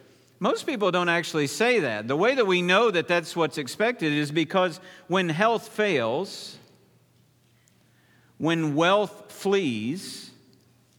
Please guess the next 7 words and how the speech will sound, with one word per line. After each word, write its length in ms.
when 380
death 520
robs 580
us, 760
when 200
tragedy 680
strikes, 1160